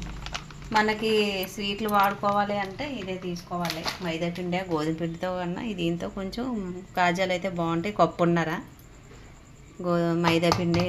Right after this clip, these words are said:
ఎందుకంటే స్వీట్ తిన్నోళ్ళు ఎక్కువ ఉంటారు కదా ఇంట్లోనే, ఆ దానికే ఇష్టపడతారు. అలాగే కొంచెం గోరువెచ్చని నెయ్యి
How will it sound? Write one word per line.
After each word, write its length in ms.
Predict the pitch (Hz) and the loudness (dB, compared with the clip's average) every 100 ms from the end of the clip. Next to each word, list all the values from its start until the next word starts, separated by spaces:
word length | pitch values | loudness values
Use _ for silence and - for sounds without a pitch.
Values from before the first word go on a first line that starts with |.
| 170 | 2
ఎందుకంటే 400 | 165 175 175 190 175 165 - - - | 2 2 2 0 0 -2 -8 -20 -18
స్వీట్ 320 | - 185 170 175 | -4 2 2 2
తిన్నోళ్ళు 340 | 185 180 180 175 | 2 2 2 0
ఎక్కువ 300 | 175 180 180 | 0 0 2
ఉంటారు 240 | 170 160 156 | 2 0 -2
కదా 160 | 143 139 151 151 - - - - - - - - - | -4 -4 -8 -10 -16 -18 -20 -20 -20 -20 -20 -14 -4
ఇంట్లోనే, 420 | 170 170 170 160 160 | 0 4 4 4 2
ఆ 20 | 156 165 | 2 4
దానికే 280 | 165 175 185 | 4 2 0
ఇష్టపడతారు. 560 | 175 170 165 165 151 170 175 151 | -2 0 0 -2 -4 -4 -6 -4
అలాగే 300 | 151 160 240 - - - - - | -2 0 -4 -8 -18 -16 -16 -6
కొంచెం 260 | 175 175 202 180 | -2 0 0 2
గోరువెచ్చని 600 | 160 165 170 170 175 208 330 - - - - - - - 156 | 2 2 2 0 -2 -2 -4 -8 -20 -20 -20 -20 -20 -8 -4
నెయ్యి 340 | 151 160 160 | -2 0 -2